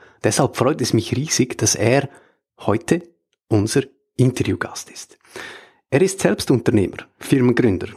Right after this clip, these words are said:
und hat eine kleine Ein-Mann-Videoproduktionsfirma. Und deshalb habe ich ihn gleich zu Beginn mal gefragt,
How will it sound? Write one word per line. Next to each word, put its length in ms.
und 80
hat 140
eine 160
kleine 480
Ein-Mann-Videoproduktionsfirma. 2000
Und 140
deshalb 280
habe 160
ich 100
ihn 80
gleich 220
zu 100
Beginn 320
mal 120
gefragt, 540